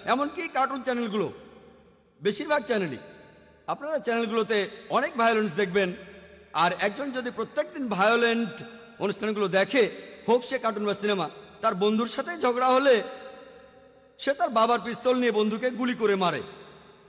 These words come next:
বোম্বেতে একটা সিরিয়াল দেখানো হতো বাচ্চাদের জন্য, অনেকটা কার্টুনের মতোই ছিল, নাম ছিল শক্তিমান,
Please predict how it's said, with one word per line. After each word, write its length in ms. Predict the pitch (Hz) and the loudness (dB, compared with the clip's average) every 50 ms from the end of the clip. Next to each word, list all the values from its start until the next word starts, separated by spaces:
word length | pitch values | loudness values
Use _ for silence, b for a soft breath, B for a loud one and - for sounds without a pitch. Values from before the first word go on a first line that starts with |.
| _ _ _ _ _ _ _ 151 | _ _ _ _ _ _ _ -8
বোম্বেতে 600 | 156 185 233 254 285 302 294 302 277 240 214 - - - - - - - - - - - - - - - - - - | -4 -2 -2 2 4 2 4 4 4 2 2 2 -2 -10 -16 -18 -18 -20 -20 -20 -20 -20 -20 -20 -20 -20 -20 -10 -8
একটা 220 | 196 - - 220 | -8 -6 -4 -6
সিরিয়াল 340 | - - 233 262 277 285 285 | -6 -4 -4 -2 -2 -2 -2
দেখানো 420 | 269 262 254 196 233 240 240 226 214 | -2 -4 -4 -2 -2 0 0 2 2
হতো 460 | 196 202 202 233 220 196 196 208 208 - - - - - - - - - - - - - - _ - | 2 2 2 2 2 2 2 0 -4 -10 -18 -20 -20 -20 -20 -20 -20 -20 -20 -20 -20 -20 -20 _ -2
বাচ্চাদের 480 | 147 190 208 202 - 254 262 240 240 180 | 0 0 0 2 0 0 0 2 2 2
জন্য, 280 | 190 185 170 175 190 - - - - - - - - | 2 2 2 0 -4 -6 -12 -18 -20 -20 -20 -8 -4
অনেকটা 300 | - 220 262 262 - - | -2 -2 -2 -2 -4 -8
কার্টুনের 400 | - - 277 247 247 277 294 285 | -6 -4 -2 -2 -2 -4 -4 -4
মতোই 240 | 285 277 277 277 220 | -4 -4 -4 -6 -4
ছিল, 300 | - - 254 247 226 190 202 - - - - | -2 0 2 4 2 2 0 -4 -12 -10 -6
নাম 220 | 170 214 226 262 277 | -2 -2 -2 -2 -2
ছিল 200 | - 285 285 277 | -4 -6 -6 -2
শক্তিমান, 500 | - 247 226 - - 240 233 214 180 | 0 0 0 0 -2 0 0 2 0